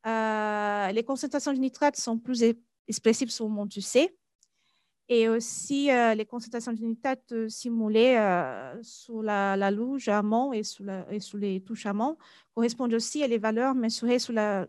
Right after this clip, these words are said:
sous, par l'Agence de l'eau. Et, euh, les perspectives, c'est que, à partir de ces données, euh, simulées, on va, on va rentrer, on va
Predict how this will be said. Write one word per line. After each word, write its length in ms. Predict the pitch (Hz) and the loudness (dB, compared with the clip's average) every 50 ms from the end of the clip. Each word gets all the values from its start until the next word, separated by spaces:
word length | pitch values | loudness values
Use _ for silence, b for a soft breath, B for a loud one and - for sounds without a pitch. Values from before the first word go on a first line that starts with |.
| - _ | -10 _
sous, 180 | - - - - _ | -20 -20 -20 -14 _
par 180 | - 220 220 220 | -2 0 2 2
l'Agence 300 | 220 220 226 233 226 226 | 2 2 0 -2 -2 0
de 80 | 220 | 0
l'eau. 260 | 233 226 214 180 196 - _ _ _ b b b b b b b b b b b b b | 2 4 4 2 0 -2 _ _ _ b b b b b b b b b b b b b
Et, 160 | - 220 226 226 | -2 0 2 2
euh, 300 | 220 220 214 214 214 214 | 2 2 0 0 0 0
les 140 | 220 240 | 0 -2
perspectives, 640 | 233 247 254 247 - - 262 247 - - - 339 330 | -2 -2 -4 -4 -2 -2 -4 -4 -2 2 2 2 2
c'est 220 | - - - 233 233 | 2 0 -2 -2 -2
que, 800 | - - 262 226 220 220 220 214 214 208 196 208 202 156 151 - _ | 0 2 4 4 6 6 6 4 4 2 2 -2 -6 -8 -12 -14 _
à 140 | - 214 208 | -6 -4 -2
partir 260 | 240 240 - - 254 | -2 -4 -4 -6 -10
de 100 | 202 226 | -10 -8
ces 120 | 226 226 | -8 -6
données, 440 | 202 208 202 202 220 233 277 262 254 | -6 -4 -4 -4 -2 -2 -2 -2 0
euh, 280 | 220 208 196 190 190 190 | 0 0 0 -2 -2 -4
simulées, 600 | 196 - - 220 208 196 190 196 220 247 262 - - | -6 -8 -8 -6 -6 -6 -4 -2 -2 0 0 0 -2
on 80 | 214 | -4
va, 680 | 208 196 208 208 202 202 196 196 196 190 185 190 185 180 190 175 - - _ _ | -2 -2 0 0 0 0 0 0 0 -2 -2 -4 -4 -6 -10 -12 -14 -18 _ _
on 100 | - 208 | -14 -12
va 600 | 202 202 202 202 196 190 196 196 190 180 - 202 | -6 -4 -2 0 0 0 0 0 -2 -2 -2 0
rentrer, 540 | 214 220 226 226 233 - 262 233 233 - 208 | 0 2 0 0 0 2 2 2 4 4 2
on 160 | 208 202 208 | 2 2 2
va 460 | 196 202 196 190 185 190 185 180 180 | 4 4 4 4 2 0 -2 -4 -8